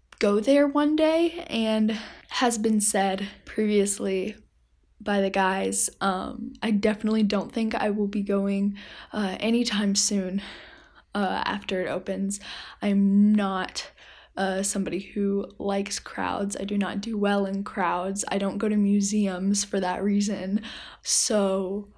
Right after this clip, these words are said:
it, it'll be a while before I head there. So I will probably get some Galaxy's Edge spoilers before I can manage to make it out there. But it is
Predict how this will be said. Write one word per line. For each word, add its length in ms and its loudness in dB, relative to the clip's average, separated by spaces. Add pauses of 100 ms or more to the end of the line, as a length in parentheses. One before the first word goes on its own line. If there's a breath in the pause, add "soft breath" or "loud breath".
(120)
it, 80 2
it'll 640 4
be 140 2
a 60 6
while 260 2
before 320 -2
I 60 -2
head 320 -8
there. 380 -4 (760 loud breath)
So 340 2
I 160 4
will 160 4
probably 640 0
get 340 -2
some 480 -2
Galaxy's 520 0
Edge 260 0
spoilers 640 -2
before 760 -2
I 160 -6
can 240 -2
manage 500 -6 (400 loud breath)
to 400 0
make 320 -6
it 80 -8
out 280 -8
there. 340 -6 (300 loud breath)
But 720 0 (360)
it 180 4
is 580 4